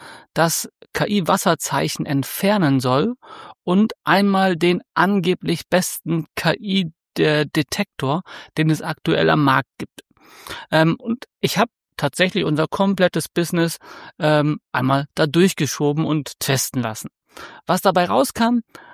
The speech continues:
hat meine Meinung an einer Stelle komplett gedreht und ich sag dir in dem Teil auch etwas über diesen Podcast hier, das ich dir so noch nie erzählt hab, was du dir aber wahrscheinlich denken kannst.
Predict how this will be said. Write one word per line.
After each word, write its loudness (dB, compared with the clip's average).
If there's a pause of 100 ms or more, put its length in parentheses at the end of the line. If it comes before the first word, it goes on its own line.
hat -4 (300)
meine 2
Meinung 2
an -6
einer 2
Stelle 0
komplett -2
gedreht -2 (380)
und 0
ich 2
sag -2
dir 2
in -2
dem 2
Teil -2
auch -2
etwas -4 (560)
über 6
diesen 2
Podcast -2
hier, 2
das 0
ich -4
dir -2
so 2
noch -2
nie 2
erzählt 0
hab, 2
was 0
du -6
dir 0
aber -4
wahrscheinlich -4
denken -2
kannst. -6